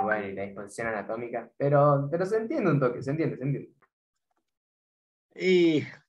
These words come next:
Speaker 2: no te, no, no te pongas mal, o no se pongan mal si no entienden de un saque neuro, porque neuro es, es, es difícil,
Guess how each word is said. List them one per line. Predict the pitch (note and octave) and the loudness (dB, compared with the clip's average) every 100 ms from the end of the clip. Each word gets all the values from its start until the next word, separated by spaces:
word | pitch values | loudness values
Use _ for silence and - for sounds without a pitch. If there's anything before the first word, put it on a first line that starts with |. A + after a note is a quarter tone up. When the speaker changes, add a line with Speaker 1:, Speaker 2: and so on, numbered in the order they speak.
| _ | _
Speaker 2:
no | - D#3 F#3+ | -6 -4 2
te, | G3 E3+ | 2 2
no, | D#3+ F3 | 0 -2
no | E3+ E3+ | -2 -2
te | F#3+ | -2
pongas | G#3 F#3+ D3 | 0 0 0
mal, | D#3 F3 F3 F3+ | 0 0 -2 -8
o | A#2 | -8
no | B2 | -6
se | D3 C#3+ | -4 -4
pongan | D#3+ D#3 C3 | -4 -4 -2
mal | C#3+ C#3+ | -2 -2
si | B2+ | -4
no | A#2+ | -4
entienden | B2+ A#2 B2+ A#2+ A#2+ B2+ C#3+ _ _ _ _ _ _ | -6 -4 -4 -2 -2 -4 -6 _ _ _ _ _ _
de | - A2 A2 | -8 -4 -4
un | A2+ | -4
saque | - A#2+ A#2 A2 G#2 G2+ | -2 0 2 0 2 0
neuro, | G2 A2+ B2 B2 A#2 | 0 0 2 0 -2
porque | A2 G2 G#2 G#2 | -4 -6 -4 -2
neuro | G#2+ B2+ B2+ A#2+ A2 G#2+ | -2 -2 0 2 2 2
es, | A2 A2 | 0 -4
es, | - A2+ G2+ F#2+ - | -4 -2 -2 -6 -4
es | A2+ G#2+ | -2 -2
difícil, | G#2+ G2 B2 B2 A#2 C3+ | -6 -6 -6 -4 -6 -6